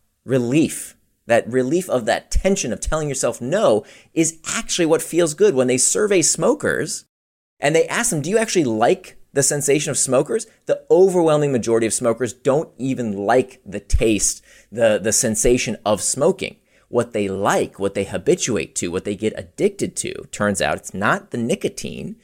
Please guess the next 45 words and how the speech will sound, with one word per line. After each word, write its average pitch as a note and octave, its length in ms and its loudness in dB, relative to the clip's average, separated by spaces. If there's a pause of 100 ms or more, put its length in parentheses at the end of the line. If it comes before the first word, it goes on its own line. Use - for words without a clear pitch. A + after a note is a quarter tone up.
(240)
It's B2 180 -6
in C3+ 120 -4
fact D3 400 -4
the C3 100 0
relief A#2+ 580 -4
of C3 180 0 (140)
not C#3+ 320 -2
having C3 360 -4
to B2 100 -8
tell A#2+ 260 0
themselves A2 480 -2 (220)
not D3+ 580 0
to C#3+ 100 -2
do C3+ 240 4
something F#2+ 400 -2
that F#2 120 -10
they E2+ 120 -2
want E2+ 200 -4
to A1+ 160 -12
do. - 40 -14 (1200)
And B2+ 140 2
as C3 320 2
crazy F#3 460 2
as D3+ 100 2
that B2+ 180 2
sounds, E3 260 0
I G#2 40 -2
mean, G2+ 80 -2
this D3 160 -2
really C3+ 160 2
blew A2 180 0
my A#2 120 0
mind A2 260 0
when G2 80 -2
I F#2 60 -2
read G2+ 200 2
this F#2+ 200 -4
research. G#2 340 -4
It's C2+ 100 -16
pretty E3+ 220 -2
extensive A#2 400 -4
at, - 220 -10
at F2 140 -8
this D#2+ 140 -6
point. D#2+ 280 -8